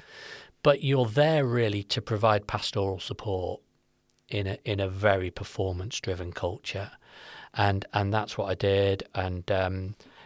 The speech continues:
you know, w-, we have a rule. We're, we're sort of with, with the, the authorities, if you like, that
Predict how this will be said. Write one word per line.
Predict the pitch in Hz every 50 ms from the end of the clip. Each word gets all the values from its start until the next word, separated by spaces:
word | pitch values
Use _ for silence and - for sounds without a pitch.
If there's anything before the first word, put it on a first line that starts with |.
| - _
you | - 120 110
know, | 107 107 107 104 107 - - - -
w-, | 113 107 110 -
we | - 110 104 101
have | 95 - 113 101
a | 107 98
rule. | 98 98 104 104 104 107 110 110 110 107
We're, | 107 104 98 101
we're | - 107 95 95
sort | - - 101 98
of | 95 95 - - - - -
with, | 123 104 98 95 - - _ _
with | 120 110 101 98 - - -
the, | 110 98 95 95 92 101 110 - -
the | - 101 92 90
authorities, | 87 - - 117 107 104 107 104 - - 110 98 107
if | 101 - -
you | 110 101
like, | 101 101 98 101 - -
that | - 98 95 -